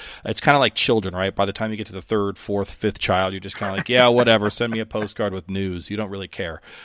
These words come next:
Um, so I'm gonna focus on the first round trade possibilities here, um, and I'm gonna give you four different scenarios, and I wanna know what you think, yay or nay,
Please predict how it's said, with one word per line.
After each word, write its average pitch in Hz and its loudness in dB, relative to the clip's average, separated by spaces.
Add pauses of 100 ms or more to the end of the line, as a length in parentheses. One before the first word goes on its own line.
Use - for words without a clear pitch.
(180)
Um, 101 -2
so 143 -2
I'm 175 -2
gonna 170 -2
focus - -6
on 110 -8
the 104 -8
first - -8
round 101 -6
trade 98 -6
possibilities 92 -6
here, 87 -8
um, 92 -14
and 107 -6
I'm 110 -4
gonna 113 -8
give 107 -8
you 98 -8
four 127 0
different 123 -6
scenarios, 95 -8
and - -18
I 92 -8
wanna 101 -8
know 101 -8 (300)
what 107 -8
you 104 -8
think, 117 -8
yay 110 0
or 104 -2
nay, 113 -6